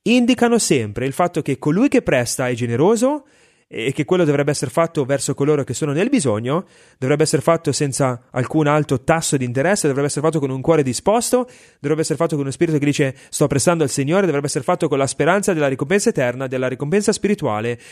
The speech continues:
ed ancor più che con la speranza di essere ripagati. Però potrei aggiungere come,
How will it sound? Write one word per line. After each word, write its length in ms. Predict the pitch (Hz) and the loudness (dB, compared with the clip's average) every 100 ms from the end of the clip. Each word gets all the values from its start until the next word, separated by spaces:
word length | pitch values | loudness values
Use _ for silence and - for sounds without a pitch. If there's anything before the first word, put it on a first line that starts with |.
| - | -10
ed 100 | - | -4
ancor 400 | 123 120 160 160 | -2 2 2 2
più 400 | - 170 110 107 - _ - | -2 0 0 -4 -10 _ -12
che 140 | 120 | -8
con 160 | 120 117 | -6 -6
la 80 | |
speranza 360 | 117 123 107 107 | -4 -4 -6 -6
di 60 | 101 | -8
essere 240 | - 107 | -6 -6
ripagati. 580 | 104 123 170 156 107 90 _ _ _ _ _ _ _ _ _ _ _ _ _ - | -2 0 2 0 -6 -14 _ _ _ _ _ _ _ _ _ _ _ _ _ -4
Però 140 | 170 | 0
potrei 220 | 175 226 196 | 4 4 4
aggiungere 580 | 160 147 139 123 120 - | 2 2 2 0 -4 -4
come, 600 | 131 123 110 101 101 | -2 0 -2 -4 -10